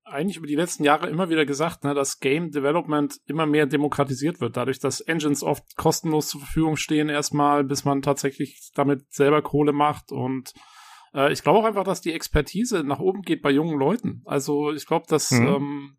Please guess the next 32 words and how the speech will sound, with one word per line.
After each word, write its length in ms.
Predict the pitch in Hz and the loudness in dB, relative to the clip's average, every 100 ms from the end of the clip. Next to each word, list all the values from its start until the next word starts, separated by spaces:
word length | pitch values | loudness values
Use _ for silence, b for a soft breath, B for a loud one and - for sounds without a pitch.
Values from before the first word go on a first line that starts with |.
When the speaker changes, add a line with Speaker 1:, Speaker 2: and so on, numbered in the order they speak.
| - | -2
Speaker 1:
dass 160 | 147 - | -2 0
viel 120 | 214 | 0
mehr 100 | 196 | 2
Leute 260 | 165 180 156 | 2 2 -2
sozusagen 420 | 151 - 151 147 | -4 0 0 0
von 140 | 156 | -4
klein 260 | 147 151 165 | 0 2 2
auf 420 | 135 160 165 - _ b b b b | 2 2 0 -8 _ b b b b
sich 240 | - 147 | -8 -2
auseinandersetzen, 760 | 160 147 147 160 147 151 - 156 | 0 0 0 0 2 0 0 -4
vielleicht 360 | - 147 147 160 | 0 0 0 -2
mit 100 | 143 | -4
Spiele-Engines 680 | - 156 156 151 156 151 165 | -4 -2 -2 -4 -4 -6 -6
und 80 | |
so. 240 | 139 151 156 | -4 0 0
Und 160 | 156 143 | 0 -2
deswegen 320 | - 175 160 | 0 0 0
gibt's 220 | 170 - | -4 -4
viel 180 | - 180 | -4 -2
mehr 220 | 185 180 | 0 0
kleine 340 | - 170 180 | 2 0 0
Teams, 420 | 170 208 262 233 - | -4 -2 -2 -4 -4
Ein-Mann-Teams, 960 | 156 170 175 175 - 175 170 170 - | -4 -4 -4 -6 -8 -6 -6 -6 -8
Zwei-Mann-Teams, 800 | - 165 165 165 156 160 160 160 151 | -2 -2 0 -2 -2 -8 -8 -8 -8
irgendwie 320 | 151 156 156 | -8 -8 -10
ein 100 | 151 | -6
paar 180 | 151 151 | 0 2
Leute, 280 | 147 165 143 | 2 0 -2
die 100 | 147 | -4
sich 120 | - | -6
zusammenraufen 720 | - 143 160 139 143 156 165 | -4 0 0 4 2 2 -4
und 240 | 147 143 | -6 -8